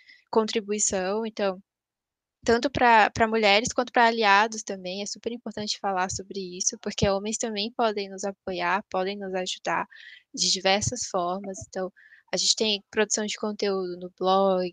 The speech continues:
a gente tem um YouTube onde a gente faz lives, né, com diversos conteúdos, tem Instagram onde a gente posta várias coisas, tem um grupo no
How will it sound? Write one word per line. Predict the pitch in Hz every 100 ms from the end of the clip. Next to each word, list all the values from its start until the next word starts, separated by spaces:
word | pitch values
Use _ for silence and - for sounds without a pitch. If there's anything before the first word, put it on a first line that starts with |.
| 190
a |
gente | 190 190 -
tem | - 196 208 208 196 -
um | 196 190
YouTube | 185 185 _ 202 196 180 190 185 175 - 190
onde | 190
a |
gente | 190 185 -
faz | 190 185
lives, | 185 180 185 175 180 - - -
né, | 170 180
com | - 175 170 165 -
diversos | 175 180 196 -
conteúdos, | - 202 190 180 175 180 190 190 190 185
tem | - 196 202 202
Instagram | - 202 185 190 190
onde | 202
a |
gente | 196 180 -
posta | 190 -
várias | 190 190 202 196 -
coisas, | - 190 185 190 180 180
tem | - 202
um | 233
grupo | 220 202
no | 202